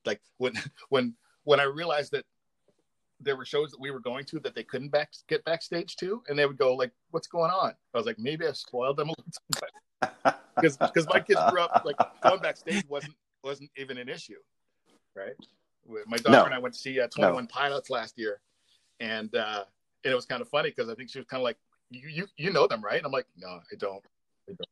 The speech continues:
Speaker 1: <laughs> I, I got no
Speaker 2: That's
Speaker 1: conne-, I got no
Speaker 2: amazing.
Speaker 1: connections there, but, uh, but growing up, they were backstage at, at our shows, at Crutch shows. Like, it was, it was, uh, that's just what it was. So I, I, like I said, I hope we gave them, I hope we gave them, I, what I pray is we gave them an understanding that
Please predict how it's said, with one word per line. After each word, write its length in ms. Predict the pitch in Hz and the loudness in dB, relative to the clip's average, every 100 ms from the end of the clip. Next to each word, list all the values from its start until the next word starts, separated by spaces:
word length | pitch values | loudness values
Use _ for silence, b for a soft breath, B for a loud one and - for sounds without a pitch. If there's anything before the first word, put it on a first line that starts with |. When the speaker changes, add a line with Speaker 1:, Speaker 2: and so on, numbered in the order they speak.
| _ - | _ -12
Speaker 1:
<laughs> 1160 | - - - - - - - - - - - - | -10 -10 -16 -20 -18 -14 -14 -16 -6 -6 -4 -8
I, 60 | - - | 2 4
I 60 | |
got 160 | 135 127 | 6 4
no 80 | 127 | 4
Speaker 2:
That's 180 | 135 | 6
Speaker 1:
conne-, 60 | 135 | 6
I 40 | |
got 160 | 131 160 | 8 6
no 60 | 143 | 4
Speaker 2:
amazing. 80 | - | 0
Speaker 1:
connections 400 | 139 - 127 113 | -2 -4 -12 -4
there, 240 | 127 127 | -2 -2
but, 220 | - 107 _ 123 | -4 -10 _ -10
uh, 180 | 107 104 | -8 -8
but 180 | 120 107 | -10 -8
growing 320 | 127 120 117 | -4 -4 -4
up, 160 | 131 - | -8 -10
they 100 | 113 | -12
were 120 | 117 110 | -12 -12
backstage 640 | 110 - - 107 117 110 | -14 -14 -12 -10 -10 -12
at, 100 | 104 _ - | -16 _ -14
at 60 | 104 | -12
our 180 | 104 110 | -10 -10
shows, 500 | - 113 113 113 110 | -8 -6 -6 -8 -12
at 80 | 90 _ | -16 _
Crutch 260 | - 113 - | -12 -12 -12
shows. 520 | - 113 117 113 - | -8 -6 -4 -6 -12
Like, 140 | 98 - 98 | -16 -14 -6
it 60 | |
was, 300 | 104 104 - _ b b b b | -6 -6 -14 _ b b b b
it 100 | 113 | -4
was, 260 | 104 107 101 | 0 0 -2
uh, 360 | 104 101 98 98 _ 104 | -4 -2 -6 -8 _ _
that's 180 | 113 101 | -2 -2
just 160 | 107 - | -8 -2
what 140 | 101 | -2
it 80 | 98 | 0
was. 380 | 104 107 98 - _ - | -4 -6 -8 -14 _ -12
So 160 | 107 120 | 2 2
I, 60 | - | 2
I, 180 | 123 113 | -4 -4
like 160 | 117 117 | -6 -4
I 20 | |
said, 180 | 113 117 | -2 -4
I 40 | 101 | -2
hope 240 | 151 143 | -4 -4
we 80 | 123 | -8
gave 260 | 120 120 | -6 -6
them, 280 | 117 117 110 _ _ _ - | -4 -4 -4 _ _ _ 2
I 40 | |
hope 120 | 180 | 2
we 80 | 220 | 2
gave 220 | 160 165 | -2 -2
them, 200 | 156 151 147 | -2 -4 -6
I, 120 | 151 147 | -8 -2
what 120 | 151 | 0
I 60 | 135 | 0
pray 260 | - 151 | 0 2
is 140 | 147 - | 2 -4
we 120 | 139 | -10
gave 240 | 120 139 143 | 0 0 0
them 140 | 131 | -4
an 80 | 127 | -4
understanding 600 | 127 123 - 120 127 127 | -6 -8 -4 -4 -4 -4
that 160 | 117 | -6